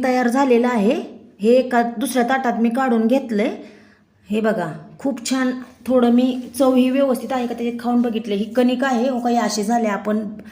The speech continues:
जवळजवळ एक पंधरा ते वीस मिनटं भिजल्या, मस्त झाल्या ही कणिक, आपल्याला जशी पाहिजे तशी.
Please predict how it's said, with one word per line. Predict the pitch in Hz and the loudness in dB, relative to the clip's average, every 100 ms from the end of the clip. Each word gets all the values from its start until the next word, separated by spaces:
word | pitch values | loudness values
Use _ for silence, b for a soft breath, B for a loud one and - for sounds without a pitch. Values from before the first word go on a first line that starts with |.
| B B B - | B B B -4
जवळजवळ | 190 233 226 240 233 | 2 4 4 2 2
एक | 233 233 | 2 0
पंधरा | 269 247 240 | -2 0 0
ते | 240 | 0
वीस | 240 240 | -2 0
मिनटं | 262 247 | 0 0
भिजल्या, | 226 277 226 196 226 247 226 | 2 2 2 0 -2 -4 -2
मस्त | 226 233 247 | 0 0 -2
झाल्या | 254 247 202 | 0 2 0
ही | |
कणिक, | 196 202 196 | 0 -2 -2
आपल्याला | 220 220 202 | -4 -2 -2
जशी | 190 196 | -2 -4
पाहिजे | 208 226 220 185 | -2 -2 -2 -4
तशी. | 185 - 269 349 | -6 -4 -4 -6